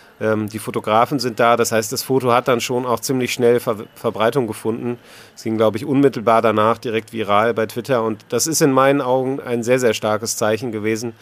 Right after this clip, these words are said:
Ähm, das hat vor allem gezeigt, dass, äh, die Mannschaft, die sicherlich in den letzten anderthalb Tagen eine Menge abbekommen hat, eine Menge Kritik abbekommen hat, ähm, obwohl sie, glaub ich, letztlich da das schwächste Glied in der Kette waren, weil's eben eine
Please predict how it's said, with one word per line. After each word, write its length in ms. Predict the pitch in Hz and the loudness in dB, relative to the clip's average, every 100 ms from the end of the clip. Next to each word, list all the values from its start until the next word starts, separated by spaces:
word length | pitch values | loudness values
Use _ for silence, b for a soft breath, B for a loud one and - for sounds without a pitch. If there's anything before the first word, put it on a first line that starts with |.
| B B B B | B B B B
Ähm, 320 | 113 110 113 110 107 | -2 -2 -2 -10 -8
das 160 | 110 131 | -4 -2
hat 100 | 120 | -2
vor 160 | 127 | -2
allem 300 | 113 123 139 | 2 2 2
gezeigt, 500 | 107 - 117 120 - - B B B - | -2 2 2 2 -4 -20 B B B -6
dass, 280 | 117 - | -4 -4
äh, 320 | - 117 110 107 | -6 -4 -2 -2
die 140 | 107 | -2
Mannschaft, 480 | 110 151 160 139 - | 0 2 2 0 -2
die 240 | 123 127 | -6 -6
sicherlich 400 | 113 143 160 139 | -6 0 0 0
in 100 | 143 | -2
den 120 | 135 | 0
letzten 280 | 135 135 135 | 0 -2 -4
anderthalb 420 | 127 131 117 120 | -4 -4 0 0
Tagen 420 | 120 120 120 123 - | 2 0 0 -4 -8
eine 120 | 123 | -4
Menge 340 | 113 113 170 180 | 2 2 4 2
abbekommen 500 | - 165 156 156 147 | 2 -4 -2 -2 0
hat, 120 | 147 | -2
eine 80 | 123 | -2
Menge 240 | 117 123 | -2 -2
Kritik 400 | 131 - 131 143 | -6 -10 -10 -8
abbekommen 520 | 131 - 131 139 135 135 | -10 -14 -8 -6 -4 -2
hat, 180 | 147 - B B B B | -4 -8 B B B B
ähm, 340 | 117 113 113 110 - | -2 0 -2 -8 -8
obwohl 360 | 117 117 123 | -8 0 0
sie, 140 | 135 139 | 0 0
glaub 260 | 117 117 | 2 2
ich, 220 | 123 - - _ | 0 -6 -10 _
letztlich 540 | - 113 127 - 151 - | -4 0 0 0 -4 -2
da 120 | 131 | -2
das 140 | 123 | 0
schwächste 360 | - 131 147 147 | -2 -2 -2 -4
Glied 260 | 107 104 101 | -6 -8 -6
in 120 | 101 | -4
der 100 | 98 | -4
Kette 340 | - 101 107 | -4 -6 -2
waren, 400 | 98 95 113 117 | 0 2 0 -2
weil's 240 | 101 101 - | -2 -4 -4
eben 240 | 110 107 | -6 -4
eine 300 | 107 107 104 | -2 -2 -4